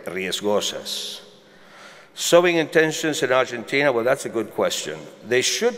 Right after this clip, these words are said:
be, as did not cover their domestic needs, very good, and therefore a target to increase. Las intenciones de siembra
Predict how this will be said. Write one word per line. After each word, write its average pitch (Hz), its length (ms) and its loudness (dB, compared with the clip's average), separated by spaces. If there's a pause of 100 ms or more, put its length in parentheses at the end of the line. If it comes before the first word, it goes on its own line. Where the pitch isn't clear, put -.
be, 110 280 -4 (420)
as 110 320 0 (140)
did 160 140 2
not 143 240 0
cover 135 260 4
their 104 160 2
domestic 101 580 -2
needs, 107 480 -4 (1500)
very 120 240 4
good, 95 300 0 (640)
and 98 120 -4
therefore 104 480 0
a 101 60 0
target 113 400 2
to 104 100 0
increase. 95 640 -4 (480)
Las 107 200 2
intenciones 139 560 2
de 135 100 0
siembra 101 520 0